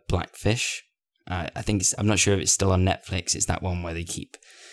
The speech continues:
their massive killer whales in them tiny tanks in Florida. Um,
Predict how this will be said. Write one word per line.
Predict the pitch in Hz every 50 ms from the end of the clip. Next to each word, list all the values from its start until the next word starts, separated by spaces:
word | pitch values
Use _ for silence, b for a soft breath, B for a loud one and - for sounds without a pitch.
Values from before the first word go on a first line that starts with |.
| B B B B B B B B -
their | 92 90
massive | 92 92 92 95 95 - - 87 85 85 -
killer | - - - 170 143
whales | 92 95 95 95 90 90 90 90 90 90
in | 90 92
them | 92 90 90 90 - -
tiny | - 101 95 95 92 87
tanks | 87 - - 95 92 90 - - - -
in | 90 90
Florida. | 87 - - 101 95 98 95 92 92 90 90 87 87 B B B B B B B B B B B B B B _ _ _ _ _ _ _ -
Um, | 92 87 85 85 85 85 87